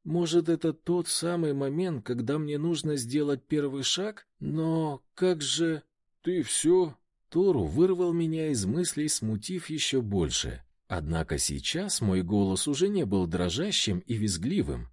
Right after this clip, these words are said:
Собравшись с мыслями, выпрямилась и, развернувшись к нему в расстегнутой рубахе, ответила: «Тору!» «Что, переоделась? Могу поворачиваться?»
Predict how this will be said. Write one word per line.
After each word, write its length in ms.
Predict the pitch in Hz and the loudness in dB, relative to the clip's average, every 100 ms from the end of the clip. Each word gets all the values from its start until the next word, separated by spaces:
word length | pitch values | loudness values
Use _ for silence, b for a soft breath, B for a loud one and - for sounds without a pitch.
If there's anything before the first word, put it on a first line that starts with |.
| - | -10
Собравшись 800 | - 73 67 73 65 - 60 | -4 -4 0 -2 -2 -4 -4
с 60 | - | -2
мыслями, 560 | - 185 - 80 67 62 | -2 -2 -2 -4 -4 -4
выпрямилась 800 | 62 165 165 156 156 156 147 - - | -2 -2 -2 -4 -2 -2 -2 -4 -2
и, 120 | 190 | 0
развернувшись 880 | 170 135 147 143 127 143 - 135 - | 2 0 -2 -2 -4 -4 -2 -2 -2
к 60 | |
нему 320 | 107 120 123 | -2 -2 0
в 60 | 107 | 0
расстегнутой 800 | 95 90 - 104 85 71 67 62 | 0 -2 -2 0 0 -2 -2 -4
рубахе, 640 | 62 67 175 - 156 147 _ | -4 -2 -2 0 -2 -2 _
ответила: 920 | - 330 - 196 180 - 71 62 60 - _ | -6 -4 -2 -2 0 -2 -4 -4 -8 -14 _
«Тору!» 500 | - 240 160 101 69 - _ _ | -2 4 4 4 -2 -8 _ _
«Что, 480 | - - 165 151 98 | -18 -2 2 4 2
переоделась? 880 | - 139 139 135 123 190 160 170 - | 0 0 2 4 6 6 6 2 -6
Могу 400 | 76 80 107 202 | -4 -2 0 0
поворачиваться?» 960 | 202 190 180 160 - 110 87 - 113 | 2 4 4 2 0 0 0 -2 -4